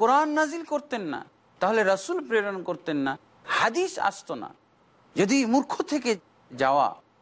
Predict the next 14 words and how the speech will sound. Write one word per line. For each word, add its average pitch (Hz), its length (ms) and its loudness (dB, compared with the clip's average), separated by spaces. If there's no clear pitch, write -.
অজ্ঞ 175 240 2
থেকে 233 220 -2
যাওয়া, 156 280 4
আল্লাহ 180 300 0
সম্পর্কে 202 440 -4
না 156 80 4
জানা, 139 240 -6
আল্লাহর 156 380 0
বিধান 170 260 2
সম্পর্কে 196 440 -2
না 135 100 4
জানা, 120 300 -8
আল্লাহ 175 360 0
যা 156 140 2